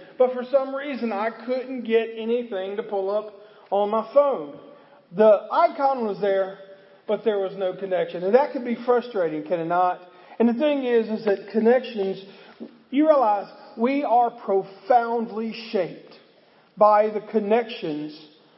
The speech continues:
that we make in our lives. We are profoundly impacted by those that we are connected to and those things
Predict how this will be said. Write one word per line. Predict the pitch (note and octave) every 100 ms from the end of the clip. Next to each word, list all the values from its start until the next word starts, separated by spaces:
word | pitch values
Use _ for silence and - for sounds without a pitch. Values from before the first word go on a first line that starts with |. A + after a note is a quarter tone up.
| _
that | G3 F#3
we | G3+
make | G3 G3 G3
in | G3+
our | F3+ F3+
lives. | F3 D#3+ C#3 - - _ _ _ -
We | D4 D4+
are | B3+ F#3 - - - -
profoundly | B3 B3 B3 C4+ D4 D#4 D#4 D#4+ D#4 D#4 - - - _ _ _ _ _ _ _ -
impacted | E4 D#4+ A3 F3+ D3+ A3 - - _ _ _ -
by | G#3 G#3
those | A#3 C4 G#3+ G3+
that | G3
we | A3 A#3 A#3+
are | G#3+ G3+ A#3
connected | A3 G#3+ G#3+ E3+
to | G3+ E3 E3
and | F3+
those | F3+ -
things | C#4+ D4+ C4 D#3+ D3+